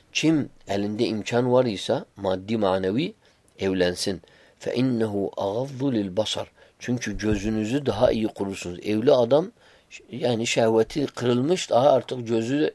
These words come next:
yazılı olmaz. "Ve ahfadu lil ferc." Kendi cinsel organlarına da mukayyet olur. Fitneye düşmez yani. "Ve men lem yastati'." Eğer yapamıyorsanız, maddi gücünüz yok ise, e, yapamıyorsanız, "Fe aleyhi bis savm."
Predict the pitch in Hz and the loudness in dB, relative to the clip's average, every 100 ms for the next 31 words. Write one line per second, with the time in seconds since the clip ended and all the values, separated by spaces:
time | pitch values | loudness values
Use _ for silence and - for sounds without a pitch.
0 | - 113 113 127 143 156 143 101 117 - | 2 2 2 0 2 2 0 2 0 0
1 | - 120 117 117 110 139 117 - - - | -4 -2 -2 -2 6 8 8 2 -16 -20
2 | - _ - 110 110 139 156 113 117 - | -20 _ -4 -2 0 -2 -4 -4 -2 0
3 | 151 - 117 110 113 117 135 202 220 208 | 0 2 2 4 4 4 2 2 2 -2
4 | - - 143 - 160 170 120 107 101 117 | -12 -6 -4 4 6 6 4 0 -2 -10
5 | - 135 156 147 127 131 143 95 85 82 | -4 0 2 0 0 6 6 4 -4 -6
6 | 82 - - - - - - 113 123 127 | -12 -20 -20 -20 -20 -10 2 6 6 6
7 | 139 180 156 135 - 107 - - _ _ | 6 6 6 2 2 -2 0 -4 _ _
8 | _ - - _ - 110 110 107 107 104 | _ -20 -20 _ -2 4 4 4 4 2
9 | 151 165 127 107 98 95 90 - 101 107 | 0 2 2 0 -4 -4 -6 -2 0 0
10 | 98 120 120 - _ 104 104 107 113 104 | 0 -2 -2 -4 _ -12 -6 -2 -2 2
11 | 143 156 104 - 147 185 - - _ _ | 2 2 -2 0 -2 -2 -16 -20 _ _
12 | _ _ - 104 98 101 101 - 139 151 | _ _ -10 -4 -2 0 0 2 2 4
13 | 107 - 113 170 - - - - 107 117 | 0 0 0 0 -6 -8 -4 0 2 0
14 | 101 98 98 - - 113 | -2 -8 -8 -6 0 0